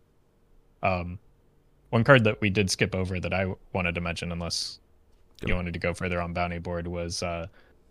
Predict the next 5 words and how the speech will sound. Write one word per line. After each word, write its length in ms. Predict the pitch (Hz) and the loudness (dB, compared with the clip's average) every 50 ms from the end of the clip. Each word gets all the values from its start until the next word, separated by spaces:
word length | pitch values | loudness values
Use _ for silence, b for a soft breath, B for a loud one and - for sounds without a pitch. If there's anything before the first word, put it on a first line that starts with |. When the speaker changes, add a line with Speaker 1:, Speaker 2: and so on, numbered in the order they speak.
| - _ - _ - | -20 _ -20 _ -6
Speaker 1:
Whelp 340 | - 98 147 151 123 120 - | 0 6 8 8 8 8 4
Wrangler. 600 | - 98 87 87 85 85 - - - - - - - - - _ - | -6 -6 -6 -6 -6 -8 -12 -12 -14 -16 -18 -20 -20 -20 -20 _ -4
Um, 560 | - 90 92 87 87 85 85 85 85 85 85 - - - - - - - - - - | -2 0 0 0 0 -2 -2 -4 -4 -8 -10 -12 -14 -20 -20 -20 -20 -20 -16 -4 0
like, 100 | 101 95 | 2 2
we, 200 | 110 120 120 - | 4 4 2 2